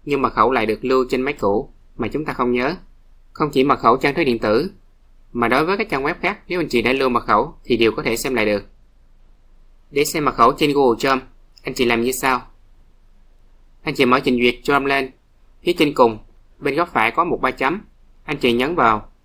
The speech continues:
và kéo xuống dưới cùng. Chọn dòng cài đặt. Anh chị chọn vào dòng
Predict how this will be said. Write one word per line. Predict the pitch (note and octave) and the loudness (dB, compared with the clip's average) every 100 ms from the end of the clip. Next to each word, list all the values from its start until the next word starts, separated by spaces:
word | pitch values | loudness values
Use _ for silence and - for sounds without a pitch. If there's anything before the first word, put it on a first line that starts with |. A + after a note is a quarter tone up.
| _ | _
và | A#2+ | -4
kéo | A2+ C3+ | -2 -4
xuống | D#3 E3 E3+ | -4 -4 -4
dưới | F#3 | 0
cùng. | A#2+ G2 - - _ - - - - - - - _ - - - - - - - _ - | 0 0 -6 -18 _ -20 -20 -20 -20 -20 -20 -20 _ -20 -20 -20 -20 -20 -20 -20 _ 0
Chọn | A#2+ | 2
dòng | A#2 A2 | 2 0
cài | A2+ | 0
đặt. | A2 - - - - - - - - - - - - - - _ - - - - - - _ _ - - - - - - - _ - - _ - - - _ _ _ - - - - - | -2 -4 -12 -20 -20 -20 -20 -20 -20 -20 -20 -20 -20 -20 -20 _ -20 -20 -20 -20 -20 -20 _ _ -20 -20 -20 -20 -20 -20 -20 _ -20 -20 _ -20 -20 -20 _ _ _ -20 -20 -20 -20 -10
Anh | D#3+ | -2
chị | C#3+ A#2+ | 2 2
chọn | C3 A2+ A2 | 4 2 2
vào | A#2 A2+ | 0 2
dòng | A2+ G#2 | 2 0